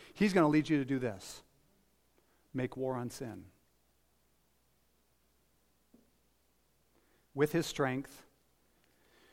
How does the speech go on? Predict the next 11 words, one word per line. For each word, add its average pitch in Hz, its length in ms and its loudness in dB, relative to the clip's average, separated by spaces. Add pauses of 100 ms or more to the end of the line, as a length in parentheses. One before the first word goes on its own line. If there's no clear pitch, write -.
(200)
and 127 100 -4
experience 139 460 0
the 135 60 -4
power 143 360 0
and 131 120 -2
comfort 117 560 -8 (260)
and 113 160 -6
vigor 107 520 -6 (420)
of 120 100 -10
spiritual 113 440 -10
life. 98 460 -14